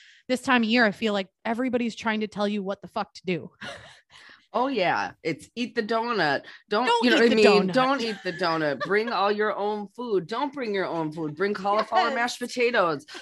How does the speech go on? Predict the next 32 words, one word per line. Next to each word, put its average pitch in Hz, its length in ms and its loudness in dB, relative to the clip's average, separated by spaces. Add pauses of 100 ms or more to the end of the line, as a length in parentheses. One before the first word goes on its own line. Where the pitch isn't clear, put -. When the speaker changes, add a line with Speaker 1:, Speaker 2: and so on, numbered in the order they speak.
Speaker 2:
Like, 247 180 4
I 285 60 6
mean, 277 220 2
it's 277 260 0
just 254 420 -4
kind 208 380 -4
of, 185 340 -8
a, 165 260 -4
I 160 120 0
think 208 200 -6
it's - 240 -6
very 165 520 0 (320)
challenging. 175 680 -2
And 185 100 -2
I 151 80 0
think 151 220 -6
especially 151 460 -4
if 156 120 -10
you 151 100 -2
have 135 220 -2
any 147 260 -2
emotional, 151 840 -4 (420)
like, 139 280 -4
ties 131 360 -4
to 156 120 -6
h-, 139 60 -6 (220)
eating, 139 300 -4
which 131 220 -6
I 123 240 -2 (100)
do, 147 380 -4 (320)
um, 214 300 6
Speaker 1:
Who 170 120 4